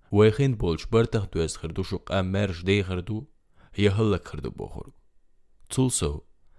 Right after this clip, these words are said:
سبغخ دل دشنش أيدل دقيتا. سو هلك خرو، إز وشتا تتيش دل لسوخ. ჰონ თხაშ დევიზ მეთუნ. ნაგა ჰოთ ხვაცეთ იეშა. უარა სადა დუიბურ ბუჰონ.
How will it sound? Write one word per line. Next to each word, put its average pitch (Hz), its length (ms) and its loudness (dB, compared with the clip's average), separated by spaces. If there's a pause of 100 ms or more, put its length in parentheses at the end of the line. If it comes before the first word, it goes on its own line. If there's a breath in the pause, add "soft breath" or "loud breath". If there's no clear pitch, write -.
سبغخ 107 600 0
دل 80 200 -2
دشنش 92 460 -4
أيدل 82 340 -2
دقيتا. - 560 -6 (640)
سو - 180 2
هلك 110 380 4
خرو، - 300 -12 (580 soft breath)
إز 110 140 4
وشتا 113 360 2
تتيش 98 480 0
دل 71 200 -4
لسوخ. - 400 -10 (2000)
ჰონ 127 240 4
თხაშ 107 320 2
დევიზ 117 400 4
მეთუნ. 90 600 -2 (720)
ნაგა 104 300 4
ჰოთ 98 260 -2
ხვაცეთ 107 460 -2
იეშა. 87 400 -2 (480)
უარა 120 320 2
სადა 92 340 -2 (300)
დუიბურ 92 480 2
ბუჰონ. - 360 -10